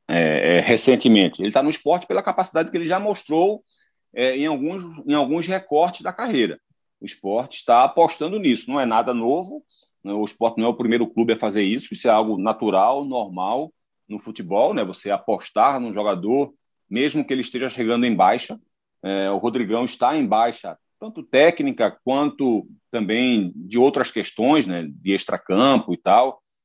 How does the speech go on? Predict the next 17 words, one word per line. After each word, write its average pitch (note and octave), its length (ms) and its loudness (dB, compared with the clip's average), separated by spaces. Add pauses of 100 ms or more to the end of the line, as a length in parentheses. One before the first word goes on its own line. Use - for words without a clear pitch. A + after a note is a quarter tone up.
(160)
É, D#2+ 120 -18
o, F2 520 -8
o E2 60 -2
Rodrigão G#2 340 4
teve C3+ 180 6
problemas A#2+ 720 4 (180)
no F#2+ 220 -2
Coritiba, A#2 760 4
né? F2 140 -2
Saiu A2 380 0
do A2+ 140 -4
Coritiba, A2+ 440 -2
ele B2 220 2
era A#2 300 2
artilheiro D#3 560 -2
do F3+ 100 -8
time. D3 480 -8